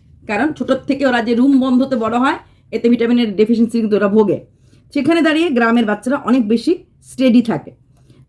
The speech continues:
তো মিতুর মন খারাপ, মন খারাপ বলছিল, তো বলছে, "কি যে বলবো, কি যে",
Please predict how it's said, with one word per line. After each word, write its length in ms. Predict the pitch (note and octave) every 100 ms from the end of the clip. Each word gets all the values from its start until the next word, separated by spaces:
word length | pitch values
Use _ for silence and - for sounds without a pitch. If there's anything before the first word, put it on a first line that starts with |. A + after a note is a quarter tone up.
| -
তো 380 | F#3+ F3 E3 -
মিতুর 260 | D#4 F4 D4+
মন 220 | C#4+ D4
খারাপ, 340 | C#4+ D4 D4
মন 160 | B3+ B3+
খারাপ 240 | B3 C4
বলছিল, 400 | A3 A#3 A#3 A#3+
তো 420 | A#3+ G#3+ G3 F3 D3+ -
বলছে, 260 | A3+ A#3 B3+
"কি 200 | - C#4+
যে 140 | C#4
বলবো, 320 | A#3 B3+ A3
কি 160 | B3
যে", 100 | B3